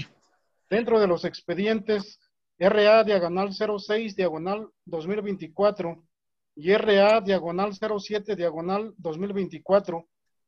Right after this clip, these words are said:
de fecha veintiuno de enero de dos mil veinticuatro, y en términos del acuerdo iepco C G quince diagonal dos mil veinticuatro, aprobado por el Consejo General del iepco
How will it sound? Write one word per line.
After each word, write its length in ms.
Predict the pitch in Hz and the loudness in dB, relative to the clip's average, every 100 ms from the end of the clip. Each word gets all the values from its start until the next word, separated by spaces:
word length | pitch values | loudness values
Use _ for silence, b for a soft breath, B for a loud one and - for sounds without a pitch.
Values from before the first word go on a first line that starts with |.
| _ | _
de 160 | - 165 | -6 0
fecha 300 | 220 226 214 | 0 2 2
veintiuno 440 | 180 170 220 226 | 2 -2 -4 -2
de 140 | 185 170 | -2 -2
enero 320 | 175 220 208 | -2 -2 -2
de 100 | 175 | -4
dos 160 | 160 165 | -4 -6
mil 140 | 202 | -6
veinticuatro, 720 | 202 180 151 180 185 170 135 _ _ _ _ _ _ _ _ | -6 -8 -6 -2 -2 -4 -12 _ _ _ _ _ _ _ _
y 140 | 151 | 0
en 120 | 180 175 | 2 4
términos 420 | 247 254 240 202 | 2 4 2 2
del 140 | 185 | 2
acuerdo 420 | 165 185 226 220 190 | 2 2 0 2 0
iepco 600 | 202 220 - 190 185 - | 0 -2 -2 -6 -6 -10
C 280 | - 208 214 | -4 -2 0
G 360 | 202 220 220 _ _ _ _ _ | 0 -2 -4 _ _ _ _ _
quince 320 | 208 240 233 | -8 -4 -2
diagonal 440 | 190 160 165 208 | -2 -2 -2 -4
dos 140 | 214 185 | -4 -6
mil 180 | 202 214 | -6 -6
veinticuatro, 840 | 202 170 151 196 202 175 165 - _ _ _ _ - | -8 -8 -6 0 0 -2 -12 -14 _ _ _ _ -8
aprobado 540 | 156 170 175 220 202 | -2 2 4 4 2
por 100 | 185 | -2
el 120 | 160 | -4
Consejo 380 | 170 160 208 208 | -6 -6 -4 -2
General 340 | 190 160 180 202 | -4 0 0 0
del 160 | 180 | -2
iepco 500 | 165 196 _ 202 190 | -4 -4 _ -12 -12